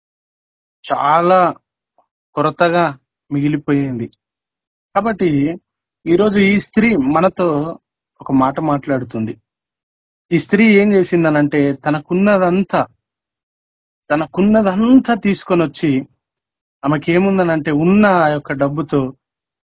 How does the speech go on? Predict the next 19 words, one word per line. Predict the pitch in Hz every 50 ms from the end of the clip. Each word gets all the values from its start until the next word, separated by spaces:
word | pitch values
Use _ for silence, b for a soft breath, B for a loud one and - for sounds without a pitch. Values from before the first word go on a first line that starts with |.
| _ _ _ _ _ _ _ _ _ _ _ _ -
తన | 123 131
పాపాలన్నీ | 127 - - 147 143 160 185 175 196 196 190 190 185 190 202 208 220
పోగొట్టుకోవడానికి | 214 - - 175 170 170 151 135 - - 165 156 147 147 143 143 143 139 139 -
కారణం | - - 139 135 139 151 160 160 151 151
ఏంటంటే, | 143 139 131 143 135 131 123 147 135 127 120 135 - - _ _ _ _ _ _ _ _ _ _ _ _ _ _ _ _ _ -
తను | 135 135 143 185 233 262 262 _ _ _ _ _ _ _ - 131 139
గుర్తించింది | 147 143 139 - 190 202 196 - - 170 156 131 120 117 - - _ _ _ -
యేసుక్రీస్తే | 147 151 143 - 143 - - 143 143 131 - 139 135 131
నిజమైన | 127 127 127 123 127 131 131 135 127 127
దేవుడని. | 123 120 127 123 127 127 131 123 117 117 120 117 - _ _ _ _ _ _ _ _ _ _ _ _ _ _ _ _ _ _ 131
గుర్తించి | 139 135 127 - 160 156 147 143 - 139 135 135 - _ _ _ _ _ _ _ _ _ _ _ _ _ -
ఆయన | 123 131 135 135
తప్ప | 131 - 147 - - 175
వేరే | 151 139 139 143 143 156 151
మార్గం | 143 131 131 139 151 156 160 170 170
లేదని | 160 156 147 139 139 139 131 127
తెలుసుకొని, | - 143 131 127 - - - - 139 131 120 113 110 _ _ _ _ _ _ _ _ _ _ -
తనకు | 127 135 143 139 - 135
ఉన్న | 127 135 143 165 190 214 220 214 185 139 123